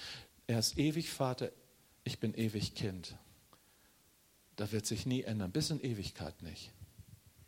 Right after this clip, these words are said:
Bis in Ewigkeit nicht. Natürlich gibt es Reifungsgrade in meinem Kindsein. Ich muss nicht mit zwanzig Jahren immer noch in die Windeln machen. Also dann ist irgendwas, äh, wahrscheinlich, da braucht man Hilfe, okay.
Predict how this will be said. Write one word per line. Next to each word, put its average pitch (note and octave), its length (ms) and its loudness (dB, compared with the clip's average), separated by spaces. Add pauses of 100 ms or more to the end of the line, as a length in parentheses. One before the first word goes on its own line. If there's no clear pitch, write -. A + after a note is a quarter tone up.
(480)
Bis G#3 220 8
in A3+ 100 6
Ewigkeit A#3 580 0
nicht. - 320 -6 (360)
Natürlich G3 540 8
gibt - 220 4
es B2 220 8
Reifungsgrade C3+ 920 8
in G2+ 80 2
meinem G2+ 200 2
Kindsein. D#3 420 4
Ich A2+ 120 -2
muss D3+ 240 4
nicht C3 200 2 (240)
mit A#2+ 180 4
zwanzig D#3+ 440 8
Jahren B2+ 180 6
immer C3+ 200 4
noch A2 160 4
in A#2+ 60 0
die G#2+ 140 4
Windeln G2+ 320 2
machen. E2+ 400 -4
Also B2 180 2
dann C#3 180 6
ist B2+ 140 6
irgendwas, B2+ 720 4 (420)
äh, A#2+ 160 2
wahrscheinlich, A#2+ 460 4
da A#2 80 -2
braucht A#2 320 2
man A2+ 100 4
Hilfe, F2+ 440 0
okay. D2+ 420 -6